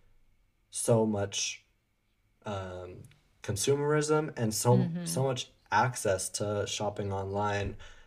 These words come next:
Speaker 1: So, um, I'd love to talk a bit about, like, the effect that the internet has, and then also the importance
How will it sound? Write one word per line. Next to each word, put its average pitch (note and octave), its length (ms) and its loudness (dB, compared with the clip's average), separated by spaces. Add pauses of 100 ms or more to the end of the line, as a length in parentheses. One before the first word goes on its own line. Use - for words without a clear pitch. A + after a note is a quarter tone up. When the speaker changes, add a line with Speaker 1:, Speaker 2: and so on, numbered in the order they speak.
(120)
Speaker 1:
So, A2+ 580 6
um, G#2 480 -2 (600)
I'd A2 120 -4
love A2+ 140 2
to A2+ 60 -8
talk A2+ 280 2
a G2+ 60 -2
bit A2 240 6
about, G2+ 420 2
like, G2 220 -4
the G2+ 100 2
effect G2 460 -2
that F#2 180 2
the - 100 -2
internet G2 300 -2
has, A#2+ 420 6
and G#2 160 -2
then F#2+ 100 0
also F#2+ 300 0
the G2+ 220 2
importance F#2 840 -2